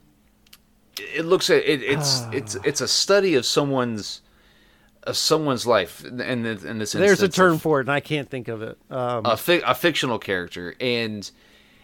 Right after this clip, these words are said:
Speaker 1: it looks at the
Speaker 2: character study. It's
Speaker 1: Yeah,
Speaker 2: a
Speaker 1: I guess it, yeah,
Speaker 2: That's
Speaker 1: I,
Speaker 2: the
Speaker 1: I
Speaker 2: term I've heard. Is it's a character study.
Speaker 1: It is, but it, um,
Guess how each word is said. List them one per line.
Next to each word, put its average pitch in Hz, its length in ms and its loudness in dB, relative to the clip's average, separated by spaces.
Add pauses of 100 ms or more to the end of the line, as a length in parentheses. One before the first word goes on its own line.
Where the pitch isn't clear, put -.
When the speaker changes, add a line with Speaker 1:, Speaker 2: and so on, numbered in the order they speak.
(200)
Speaker 1:
it 139 180 2
looks 165 380 0
at 147 420 -2 (540)
the 117 460 2 (380)
Speaker 2:
character 247 440 -2
study. - 360 -12 (680)
It's 240 120 2
Speaker 1:
Yeah, 233 220 8
Speaker 2:
a - 20 4
Speaker 1:
I 226 60 0
guess 247 200 -2
it, - 140 -4 (160)
yeah, 165 340 2
Speaker 2:
That's 254 240 6
Speaker 1:
I, 208 40 0
Speaker 2:
the - 40 0
Speaker 1:
I - 40 2
Speaker 2:
term 151 200 4
I've 156 180 6
heard. 107 280 -12
Is 117 120 -8
it's 123 120 -8
a 180 100 0
character 165 460 0
study. 113 400 -10 (560)
Speaker 1:
It 160 140 0
is, 127 240 2 (280)
but 156 300 2
it, 151 180 0
um, 139 460 2